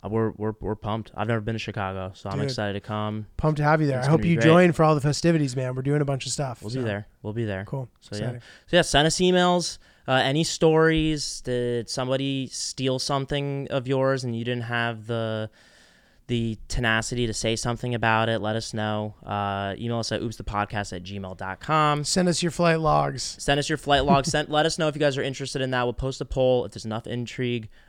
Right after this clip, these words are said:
Speaker 1: uh, we'll post a sheet and get that going.
Speaker 2: <laughs>
Speaker 1: Uh, check out Julio at Not Julio, myself at Ryan is Really Polite, and we'll see you guys later. I love you.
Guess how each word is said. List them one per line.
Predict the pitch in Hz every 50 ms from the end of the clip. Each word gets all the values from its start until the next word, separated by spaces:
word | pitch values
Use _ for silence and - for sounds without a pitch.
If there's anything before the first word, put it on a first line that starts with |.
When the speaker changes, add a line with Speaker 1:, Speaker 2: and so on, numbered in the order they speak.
| -
Speaker 1:
uh, | - 101 104 104 101 101 98
we'll | 98 107 107
post | - - 117 113 113 -
a | 110 107
sheet | 98 - - - 160 175 - - - - - - _ _ _ -
and | - 113 107
get | 117 110 -
that | 110 107 107 -
going. | 113 113 110 110 107 107 110 110 -
Speaker 2:
<laughs> | 208 - - - -
Speaker 1:
Uh, | 110 107 107 107 107 107 104 104 104 107 104 104
check | - - 135 127
out | - 123 120 110
Julio | 104 113 123 123 120 120 117
at | 113 107
Not | 110 107 107
Julio, | 123 135 135 135 135 135 131 127 127 127 - - - - - -
myself | 110 104 - 117 113 107
at | 110 92
Ryan | 104 101 101 101
is | 98 95
Really | 113 104 98 92
Polite, | 92 - - 98 98 101 117 160 202 - _ _ _ _ _ _ _ _ _ _ -
and | 107 104 101 101 98 101 101 101 104 104 107 107 107 110 110 110 110
we'll | 110 110
see | - - 120
you | 123
guys | 135 143 147 143 147
later. | 170 202 220 208 202 196 190 165 -
I | - 117
love | 127 156 180 180
you. | 185 180 180